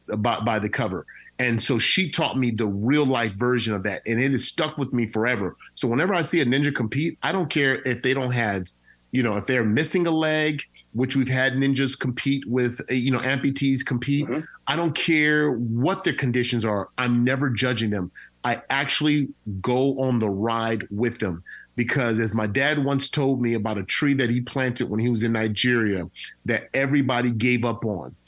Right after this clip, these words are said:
Speaker 1: it became the biggest apple tree in, in, in, in his neighborhood.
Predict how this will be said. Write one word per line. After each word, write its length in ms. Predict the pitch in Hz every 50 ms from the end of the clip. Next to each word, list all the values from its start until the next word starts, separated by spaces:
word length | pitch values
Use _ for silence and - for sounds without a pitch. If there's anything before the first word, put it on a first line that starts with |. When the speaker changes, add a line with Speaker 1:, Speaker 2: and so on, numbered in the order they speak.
| - - - _ _
Speaker 1:
it 140 | 135 135 131
became 400 | 160 139 - 165 165 160 151 131
the 80 | 120
biggest 520 | 98 92 92 - 156 165 165 180 - - - -
apple 320 | 151 156 - - 151 135
tree 520 | 135 - - 139 127 120 113 110 110 110 - - -
in, 300 | 131 123 117 117 117 101 - - _ _
in, 240 | - 127 120 110 - - - 95 - - _
in, 200 | 123 117 110 - -
in 160 | - 131 120 117
his 300 | 123 120 120 110 98 117
neighborhood. 600 | 123 123 131 131 113 110 101 107 98 85 78